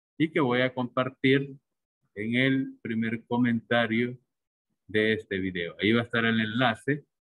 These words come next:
de la guía para que ustedes puedan entrar a verla. También, pues, eh, veré de qué manera, eh, se lo puedo hacer llegar directamente por medio de su tutor, que también, pues, eh,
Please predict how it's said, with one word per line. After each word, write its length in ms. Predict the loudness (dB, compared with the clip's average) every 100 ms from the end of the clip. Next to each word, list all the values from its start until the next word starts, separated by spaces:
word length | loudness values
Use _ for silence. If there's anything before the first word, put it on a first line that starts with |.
| _ _ _ _ _ _
de 160 | -2 2
la 140 | 4
guía 360 | 4 4 4 2
para 240 | -2 -2
que 140 | -2 -4
ustedes 760 | -4 -2 0 2 0 -4 _ _ _ _ _ _
puedan 520 | -4 0 2 0 -2 -6
entrar 600 | -6 -6 -2 2 2 2 0
a 100 | 2
verla. 360 | 2 0 -4 -18 _ _
También, 400 | 2 2 0 0
pues, 200 | -4 -6 -10 _ _ _ _ _ _ -14
eh, 280 | -6 -4 -4
veré 280 | -2 2 4
de 140 | 2
qué 100 | 2
manera, 500 | 2 4 4 2 0 -8 _ _ _ _ _ _ _ _ _
eh, 180 | -6 -4
se 120 | -2
lo 140 | -2 2
puedo 140 | 2
hacer 220 | 2 0 2
llegar 240 | 0 2
directamente 920 | 0 -2 -2 -2 -2 -2 0 0 -2 _ _ -2
por 200 | 0 2
medio 300 | 2 4 4
de 120 | 2
su 180 | -2 -4
tutor, 480 | -2 2 2 2 -8 _ _ _ _ -12
que 100 | -8
también, 400 | -6 -6 -6 -6
pues, 300 | -6 -6 -8
eh, 360 | -4 -4 -6